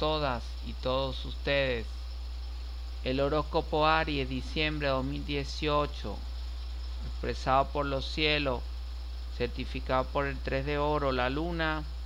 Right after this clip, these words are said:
y el diez de copa. Serán los cielos los que se expresarán para usted.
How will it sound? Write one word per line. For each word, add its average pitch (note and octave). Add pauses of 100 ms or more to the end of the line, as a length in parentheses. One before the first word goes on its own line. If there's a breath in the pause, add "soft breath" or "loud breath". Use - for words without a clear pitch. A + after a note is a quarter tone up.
(520)
y B2+
el B2+
diez C#3+
de D3 (100)
copa. C#3+ (1900)
Serán C#3
los D3
cielos D#3+
los D3+
que D3+
se -
expresarán C#3+
para C#3+
usted. A#2